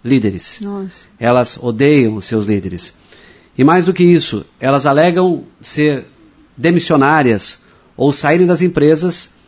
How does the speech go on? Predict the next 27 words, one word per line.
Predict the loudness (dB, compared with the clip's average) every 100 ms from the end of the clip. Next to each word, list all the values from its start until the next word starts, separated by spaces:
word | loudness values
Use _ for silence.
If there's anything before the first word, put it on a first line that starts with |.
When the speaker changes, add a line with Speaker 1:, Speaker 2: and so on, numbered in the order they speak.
| _ _
Speaker 1:
mais | 0 0 0 -2
por | -6
conta | -4 -4 -4
de | -2
seus | -2 0
líderes. | 0 0 -2
Ou | -4
seja, | -2 0
eu | 2
me | 4
demito | 4 2 0
do | 0 2
líder | 2 0 0 0 0
e | 0
não | 0
me | 0
demito | 0 0
da | 0 -2
empresa. | -2 -2 0 0 -4
Speaker 2:
Empresa. | -8 -10 -16 -20 -10
Speaker 1:
Se | -4
a | -4
empresa | -4 -4
não | -4
tivesse | -4 -6 -6 -6
esse | 0
líder, | 2 2